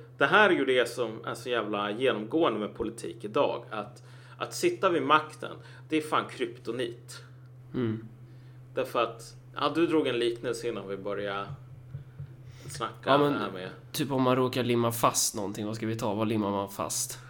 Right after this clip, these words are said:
Speaker 2: Man limmar
Speaker 1: Ja,
Speaker 2: fast en,
Speaker 1: en
Speaker 2: en Wa-, Warhammer-dvärg limmar du fast på fingret och så ska du dra bort den här tennfiguren, liksom. Och så f-, följer det med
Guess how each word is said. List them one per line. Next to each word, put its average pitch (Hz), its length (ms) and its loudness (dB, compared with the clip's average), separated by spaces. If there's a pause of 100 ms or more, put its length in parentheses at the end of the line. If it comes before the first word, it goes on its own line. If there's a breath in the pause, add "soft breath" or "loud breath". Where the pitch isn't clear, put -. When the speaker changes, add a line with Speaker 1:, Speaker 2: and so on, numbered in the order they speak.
Speaker 2:
Man 139 140 2
limmar 147 160 6
Speaker 1:
Ja, 139 60 8
Speaker 2:
fast - 400 6
en, 127 220 6
Speaker 1:
en 123 160 2
Speaker 2:
en 127 120 0
Wa-, 147 200 0
Warhammer-dvärg 131 1300 6 (140)
limmar 110 280 0
du 107 80 0
fast 120 320 2
på - 60 -4
fingret 98 560 0
och - 160 -2
så 120 120 2
ska 131 180 0
du 120 80 4
dra 120 140 4
bort 120 240 2
den 104 140 -2
här 98 100 -2
tennfiguren, 107 920 0
liksom. 85 260 -4 (540 soft breath)
Och 131 140 -2
så 120 80 -2
f-, 113 300 -6
följer 117 320 2
det 120 80 6
med 117 400 8